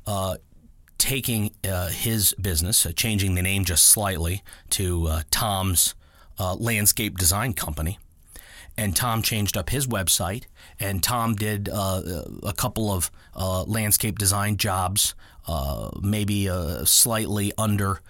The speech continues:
uh, what he should have been charging to build the, uh, collection of, uh, clients that knew him as a landscape designer, and also,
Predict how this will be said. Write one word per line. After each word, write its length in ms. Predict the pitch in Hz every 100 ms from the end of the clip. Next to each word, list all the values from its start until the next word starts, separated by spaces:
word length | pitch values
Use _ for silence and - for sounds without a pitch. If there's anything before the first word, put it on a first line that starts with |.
| - - -
uh, 240 | 92 90
what 180 | 90 92
he 40 | 85
should 220 | - 107
have 80 | 92
been 140 | 90
charging 480 | - 123 104 95 87 - -
to 100 | -
build 460 | 110 120 110 104 101 - -
the, 380 | 101 95 87 - - - -
uh, 140 | 90
collection 720 | - 127 110 95 - 101 92 - -
of, 340 | 101 98 87 98
uh, 180 | 85 82
clients 640 | - 131 117 110 - - - -
that 140 | 113
knew 200 | 117 131
him 300 | 110 117 107 - -
as 180 | - 98
a 80 | 101
landscape 460 | 101 110 - 98 87
designer, 440 | 85 139 98 90 - - - - - - - -
and 220 | 113 107 -
also, 640 | 117 110 113 98 95